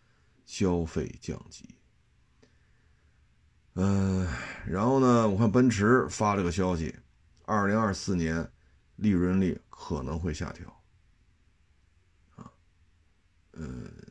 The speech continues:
怎么说呢？反正奔驰对于今年的业绩呢，不是太乐观，啊，不是太乐观。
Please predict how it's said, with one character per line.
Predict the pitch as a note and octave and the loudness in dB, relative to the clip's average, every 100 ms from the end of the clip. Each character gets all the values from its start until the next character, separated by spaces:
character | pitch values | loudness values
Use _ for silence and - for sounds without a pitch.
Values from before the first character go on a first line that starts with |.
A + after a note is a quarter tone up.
| - _ _ _ _ _ _ _ - | -20 _ _ _ _ _ _ _ -20
怎 | - | -12
么 | A1 | -12
说 | - F#2+ F2 | -6 -2 -2
呢？ | D#2 - _ _ _ | -4 -10 _ _ _
反 | E2 | -14
正 | E2+ E2+ E2 D#2+ D2 _ _ _ _ _ _ _ _ _ _ _ _ _ _ _ _ _ _ - - _ _ _ _ _ _ _ _ _ _ _ _ _ _ _ _ _ | -8 -6 -6 -6 -10 _ _ _ _ _ _ _ _ _ _ _ _ _ _ _ _ _ _ -20 -20 _ _ _ _ _ _ _ _ _ _ _ _ _ _ _ _ _
奔 | G#2+ G#2 | 2 2
驰 | F2+ F2+ G2 - - | 4 2 0 -2 -12
对 | - E2+ | -6 -4
于 | F2+ | -2
今 | F#2+ F2+ | 0 0
年 | E2+ | 0
的 | F2+ | 0
业 | F#2 E2+ D2+ | 0 0 -2
绩 | E2 | -6
呢， | - - - _ _ _ _ | -8 -12 -16 _ _ _ _
不 | - | -10
是 | E2+ F2 | -6 -6
太 | - D2 | -6 -6
乐 | E2+ C#2 - | -4 -6 -8
观， | - - _ _ _ _ _ _ _ _ _ _ _ _ _ - | -20 -20 _ _ _ _ _ _ _ _ _ _ _ _ _ -20
啊， | - - _ _ _ _ _ | -20 -20 _ _ _ _ _
不 | E2 | -12
是 | F#2+ | -10
太 | - - | -10 -12
乐 | A1 | -14
观。 | - | -16